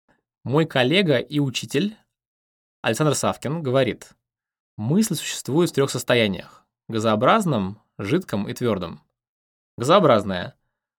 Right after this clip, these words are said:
Мысль пришла в голову и улетучилась. Жидкое.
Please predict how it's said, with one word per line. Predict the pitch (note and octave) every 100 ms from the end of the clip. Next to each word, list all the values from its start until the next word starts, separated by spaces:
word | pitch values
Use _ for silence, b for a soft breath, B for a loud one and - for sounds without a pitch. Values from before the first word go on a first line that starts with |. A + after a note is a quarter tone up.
| _ _ A#2
Мысль | E3+ F#3 D3
пришла | A#2+ - C#3+
в | A2
голову | A2+ F#3 A3+ F#3 D3 -
и | D3 E3
улетучилась. | D3+ C#3 A2 G2+ G2+ - - - _ _ _ _ _
Жидкое. | A2+ C3+ B2+ - G2+ G2+